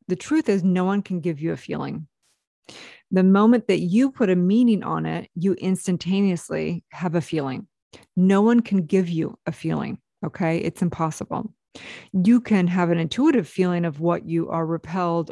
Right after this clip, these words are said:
or, you know, called to with somebody, but how you feel is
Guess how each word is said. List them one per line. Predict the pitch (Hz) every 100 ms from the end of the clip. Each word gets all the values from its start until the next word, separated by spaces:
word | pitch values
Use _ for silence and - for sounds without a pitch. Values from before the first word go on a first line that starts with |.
| -
or, | 165 160 156 -
you |
know, | 165
called | 160 - 208 233 -
to | 165 170
with | 160 151
somebody, | 170 - 165 160 - - - _
but | 180
how | 165 180
you | 175 156 208 277
feel | - 185 - 160 - -
is | 180 175 139